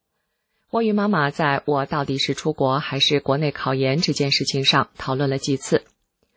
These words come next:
考虑到出国要花很多钱，为了赚钱，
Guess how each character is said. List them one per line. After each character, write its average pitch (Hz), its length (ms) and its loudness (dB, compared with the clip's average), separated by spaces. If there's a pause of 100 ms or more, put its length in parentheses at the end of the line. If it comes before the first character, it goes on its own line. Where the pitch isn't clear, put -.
(140)
考 170 140 2
虑 170 120 2
到 151 200 4
出 151 180 -2
国 139 140 4
要 139 160 2
花 139 160 -2
很 127 200 -2
多 143 160 0
钱， 131 440 -2 (180)
为 160 140 4
了 147 100 2
赚 147 220 2
钱， 135 360 0